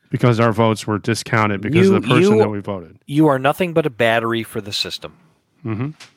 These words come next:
Speaker 2: You're nothing but a battery. You're just an ever-ready copper top. You know, it's just like, it's just like the Matrix. Everything that you see is an illusion, and everything behind the scenes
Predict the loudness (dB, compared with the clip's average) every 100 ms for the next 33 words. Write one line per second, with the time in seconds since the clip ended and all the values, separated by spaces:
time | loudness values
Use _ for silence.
0 | _ _ _ _ _ _ _ _ -8 -4
1 | -6 -6 -8 -6 -4 -2 -4 -6 -10 -14
2 | -10 -10 -8 -10 -8 -4 -2 0 0 -2
3 | -4 -4 -4 -6 -6 -6 -8 -16 -20 -20
4 | _ 0 0 0 -2 2 0 0 -6 -6
5 | -6 -6 -6 -6 -6 -6 -8 -8 -14 -8
6 | -4 -4 -4 -6 -8 -8 -6 -4 -4 -4
7 | -4 -6 -8 -8 -6 -6 -6 -8 -14 -18
8 | -18 -10 -6 -2 0 2 2 0 -2 -4
9 | -4 -6 -6 -2 0 0 -6 -10 -6 -6